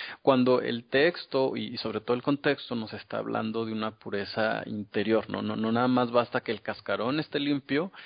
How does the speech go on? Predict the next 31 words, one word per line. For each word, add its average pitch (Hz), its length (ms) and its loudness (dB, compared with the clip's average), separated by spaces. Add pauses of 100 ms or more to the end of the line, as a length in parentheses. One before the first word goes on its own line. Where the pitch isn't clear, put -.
(180)
sino 113 340 0
que 113 140 -2
también 113 440 -2
ellos 127 480 2 (300)
restituyan, 131 880 0
no 113 100 0
transen 110 480 -4
al 95 140 -4
hermano, 113 720 0
no 104 300 -2
echen 101 240 -8
mentiras, 110 640 2
no 101 300 -2
pequen 113 400 0
ante 95 180 -8
el 95 80 -8
Señor. 120 500 0 (300)
O - 80 -12
sea, 123 220 4 (760)
para 131 380 0
que 135 320 -2 (400)
una 190 300 -2
comunidad 135 640 0
sea 117 180 -6
sana, 165 540 -2
necesita 123 360 -4
tener 127 340 -2 (180)
estos 131 380 -2
requisitos 113 460 -10
precisamente, 101 600 -10
¿no? 110 160 -12